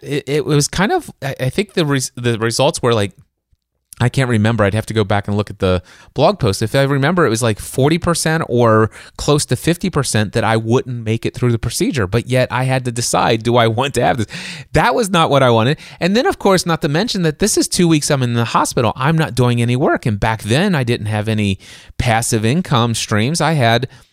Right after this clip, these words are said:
you know, I, I was getting paid by creating content. I was getting paid by doing consulting work. I was getting paid by doing coaching. And for two weeks, I'm not doing anything. And it's not like I had a ton of money saved up at that point.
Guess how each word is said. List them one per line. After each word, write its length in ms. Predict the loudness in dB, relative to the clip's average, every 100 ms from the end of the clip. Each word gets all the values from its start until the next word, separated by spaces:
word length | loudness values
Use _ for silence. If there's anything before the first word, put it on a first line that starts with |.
| _
you 100 | -2
know, 80 | 0
I, 180 | 2 0 0
I 80 |
was 140 | -2 0
getting 240 | -2 -2
paid 360 | -2 0 0 0
by 160 | -2
creating 540 | -2 -2 0 2 2 0
content. 400 | 0 0 0 -2
I 80 | -2
was 100 | -2
getting 260 | -4 -4
paid 540 | -6 -4 -2 0 0 -2 -10 -20 -8
by 420 | 0 2 4 2
doing 360 | 2 2 4 2
consulting 640 | 0 0 0 0 0 0
work. 180 | 0 0
I 60 |
was 140 | 0 0
getting 280 | 0 0 -2
paid 480 | -4 -2 0 0
by 140 | 0 -2
doing 300 | 0 -2 -2
coaching. 680 | -4 0 0 0 -4 -6 -8 -14 -20 -6
And 140 | -2 0
for 120 | 0
two 220 | 0 0
weeks, 260 | 2 2 2
I'm 140 | 0
not 160 | 0 0
doing 320 | 2 2 0 -4
anything. 800 | -2 0 0 -2 -4 -6 -6 -14 -20 _ _ _ _ _ _ _ _
And 160 | -2 0
it's 160 | 0 0
not 160 | 0
like 220 | 2 2
I 80 | 2
had 180 | 2 2
a 60 | 0
ton 260 | 0 0
of 160 | 2 0
money 260 | 0 0
saved 460 | -2 0 0 0 0
up 300 | 0 0 -2
at 140 | -2
that 200 | 0 -2
point. 380 | 0 0 0 -4